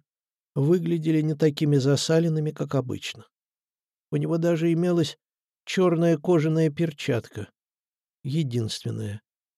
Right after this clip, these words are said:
на правой руке. Возразить было нечего. Только нос по-прежнему торчал как-то нагло,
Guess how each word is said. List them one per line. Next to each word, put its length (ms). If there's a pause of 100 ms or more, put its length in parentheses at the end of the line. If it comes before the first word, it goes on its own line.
(140)
на 160
правой 380
руке. 380 (1040)
Возразить 680
было 220
нечего. 500 (1080)
Только 420 (300)
нос 520 (720)
по-прежнему 720
торчал 500
как-то 380
нагло, 540